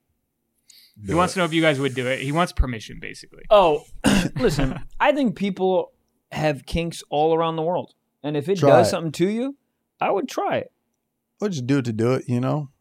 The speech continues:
Speaker 2: 'Cause
Speaker 3: Yeah.
Speaker 2: your friends will be like, "Yo, I don't believe you sleeping with a milf." And then you pull out a quart of tit milk.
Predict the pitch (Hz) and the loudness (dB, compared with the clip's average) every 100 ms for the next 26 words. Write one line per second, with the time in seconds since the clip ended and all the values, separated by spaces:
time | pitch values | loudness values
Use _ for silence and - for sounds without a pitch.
0 | _ _ _ _ 403 175 190 254 240 180 | _ _ _ _ 0 2 4 2 2 0
1 | 165 151 139 190 185 208 180 135 139 131 | 2 2 2 0 2 2 0 0 0 0
2 | 127 - 139 120 120 107 113 143 139 - | -2 -2 -4 -2 -4 -4 -2 0 -2 -4
3 | 127 151 139 151 135 110 - - - 147 | -6 -6 -4 0 0 0 -8 -16 -4 -2
4 | 156 - 113 _ 156 156 180 185 180 | -2 -6 -12 _ -4 -2 -4 -4 -6